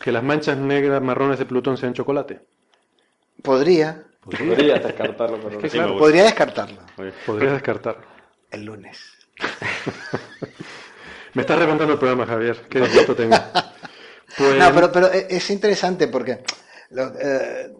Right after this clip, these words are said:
Speaker 2: eh, en cuando, mm, todos los que escribimos un paper científico, este, tenemos, tenemos hipótesis, eh,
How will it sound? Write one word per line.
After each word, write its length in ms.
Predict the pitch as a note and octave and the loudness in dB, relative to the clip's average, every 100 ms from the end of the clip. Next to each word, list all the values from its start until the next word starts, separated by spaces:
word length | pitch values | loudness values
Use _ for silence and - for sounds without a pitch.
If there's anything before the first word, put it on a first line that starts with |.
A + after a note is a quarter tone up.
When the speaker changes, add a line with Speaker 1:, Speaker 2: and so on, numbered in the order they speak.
| - _ _ _ _ _ | -20 _ _ _ _ _
Speaker 2:
eh, 320 | - D3 C3+ C3 | -10 -4 -4 -2
en 140 | C#3 | -6
cuando, 380 | A#2 C3+ C3+ A#2+ A2+ | -2 -2 -2 -6 -12
mm, 400 | A#2+ C3+ C3 B2 | -8 -4 -4 -6
todos 240 | B2+ F#3 D3 | -2 2 2
los 80 | A#2+ | -2
que 260 | C3 A#2 | -6 -6
escribimos 500 | A2+ - A#2 A#2+ A#2 | -8 -8 -6 -6 -6
un 120 | A2 G#2 | -10 -8
paper 320 | A#2 G#2 A2 | -8 -8 -12
científico, 640 | A2+ G2+ A2 B2+ B2 G3 - - - _ _ _ | -12 -14 -12 -10 -6 -6 -8 -20 -20 _ _ _
este, 400 | B2 A#2+ - A2+ G#2+ | -4 -4 -4 -10 -6
tenemos, 580 | A2+ A2+ C3 B2+ - _ | -4 -4 -4 -8 -12 _
tenemos 560 | C3 B2 B2 B2 A#2+ - | -4 -2 -2 -4 -6 -8
hipótesis, 800 | A#2+ E3 E3+ F3+ A#3 A3+ - - _ _ _ _ _ _ - | -2 -2 0 0 -2 -2 -8 -16 _ _ _ _ _ _ -4
eh, 640 | A#2 G#2+ G#2+ A2 A2+ | -2 -2 -6 -10 -12